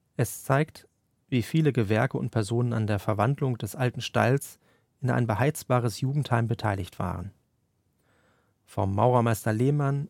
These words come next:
über den Schlossermeister Junge bis zum bauleitenden Architekten Hillendahl, der das Ganze im Auftrag des Grafen beaufsichtigte. Und es zeigt einen Handwerker, der mitdachte,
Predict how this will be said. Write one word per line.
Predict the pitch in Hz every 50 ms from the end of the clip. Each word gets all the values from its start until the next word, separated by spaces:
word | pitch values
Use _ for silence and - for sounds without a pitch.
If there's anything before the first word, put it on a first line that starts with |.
| - _
über | 139 117 120
den | 113 107
Schlossermeister | - - 127 120 - 123 113 110 110 104 - 110
Junge | 107 110 120 135 143 143 143 147 - - _ _ _ _ _ _ _ _ _ _ _ _ _
bis | 139 135 - -
zum | - 143 131 127 113
bauleitenden | - 113 113 127 127 120 113 113 - - 120 120 117
Architekten | - 120 - - - - 113 - - - 113
Hillendahl, | 98 113 123 131 135 135 123 123 117 113 113 117 113 - _ _ _ _ _ _ _ _ _ _ -
der | 110
das | 104 101 -
Ganze | - 113 113 110 - 117
im | 107 107
Auftrag | - 113 117 - - 117 110 -
des | 104 -
Grafen | - - 107 104 101 - 113 107
beaufsichtigte. | 113 110 117 113 - - 107 101 - - 107 - - - - - _ _ _ _ _ _ _ _ _ _ _ _ _ _ _ _ _ _ _ _ _ _ _ _ _ _ _ _ _ _ _ _ _ _ _ _ _ _ _ _ _ _ _ _ - - - _ _ _
Und | - 160 180
es | 165 143 -
zeigt | - 127 123 117 -
einen | 117 104 87
Handwerker, | 107 160 - - 92 92 - 101
der | 95 101 98
mitdachte, | 107 143 - _ - 101 95 - - - - 104